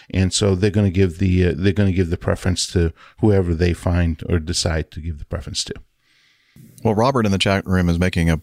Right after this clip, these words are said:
Speaker 2: a good point. He said he did say in his audio that, uh, it was a Class E airport. Then he says that kind of suggests that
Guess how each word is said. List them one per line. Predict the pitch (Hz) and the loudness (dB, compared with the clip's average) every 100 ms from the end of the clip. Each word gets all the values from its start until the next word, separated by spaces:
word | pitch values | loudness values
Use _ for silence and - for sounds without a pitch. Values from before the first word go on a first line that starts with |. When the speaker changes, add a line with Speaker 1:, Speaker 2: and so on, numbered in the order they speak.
| - | -2
Speaker 2:
a | 92 | 0
good | 82 - | 0 0
point. | 80 | 0
He | 80 | 2
said | 90 82 | 0 2
he | 95 | 2
did | 98 92 | 2 0
say | 98 87 82 80 | 2 2 2 2
in | 85 | 2
his | 82 80 85 | 2 2 0
audio | 85 82 80 82 80 80 | 0 2 4 4 4 2
that, | 85 80 - | 2 0 2
uh, | 80 | 0
it | 78 | 2
was | 80 78 | 0 0
a | |
Class | - 80 82 | 0 0 0
E | 82 67 | -2 0
airport. | 85 80 82 78 | 0 2 0 2
Then | 78 76 | 0 0
he | 82 85 | 2 2
says | 80 73 | 0 0
that | 82 - - | -2 -2 -6
kind | - 101 | -2 0
of | 90 | 0
suggests | 87 78 82 73 - | -2 0 0 0 0
that | 85 | 0